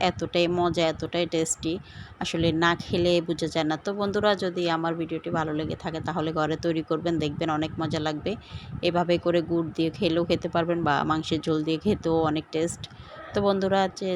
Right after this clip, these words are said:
যেখান থেকে আমার ওহিমার কিচেন অ্যান্ড লাইফস্টাইল দেখছেন, আশা করি সবাই আমার চ্যানেলটিকে, আমার ভিডিওটা ভালো লাগলে আপনারা একটা লাইক, একটা কমেন্ট, একটা শেয়ার দিতে বলবেন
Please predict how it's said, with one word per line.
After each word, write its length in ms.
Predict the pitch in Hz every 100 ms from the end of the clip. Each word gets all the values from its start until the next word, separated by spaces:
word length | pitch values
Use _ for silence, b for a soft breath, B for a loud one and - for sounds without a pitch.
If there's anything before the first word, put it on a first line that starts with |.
| 175
যেখান 220 | 175 185
থেকে 140 | 180
আমার 180 | 175 170
ওহিমার 340 | - 180 170 170
কিচেন 260 | 170 - 165
অ্যান্ড 160 | 165
লাইফস্টাইল 560 | 165 165 170 - 170 165 165
দেখছেন, 500 | 170 - - 180 180 B B B B -
আশা 220 | 175 175
করি 180 | 175 170
সবাই 340 | 160 170 160 165 165
আমার 300 | 165 160 156 151
চ্যানেলটিকে, 680 | 160 156 147 156 147 - 151 - -
আমার 280 | 165 160 160 156
ভিডিওটা 400 | 156 151 165 165
ভালো 220 | 165 151
লাগলে 240 | 147 151 151
আপনারা 200 | 147 156
একটা 140 | 160 151
লাইক, 360 | 151 151 160 156
একটা 220 | - - 156
কমেন্ট, 380 | 156 151 156 160
একটা 200 | 156 - 160
শেয়ার 260 | - 151 151
দিতে 200 | 151 160
বলবেন 380 | 151 151 160